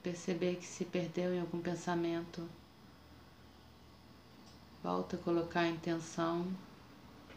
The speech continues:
em perceber a conexão dos seus pés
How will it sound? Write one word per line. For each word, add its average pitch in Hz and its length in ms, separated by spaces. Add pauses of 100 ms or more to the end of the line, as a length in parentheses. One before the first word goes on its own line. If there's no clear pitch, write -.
(1080)
em 170 60
perceber 170 680 (300)
a 156 60
conexão 165 720
dos 165 180
seus 160 300
pés 156 580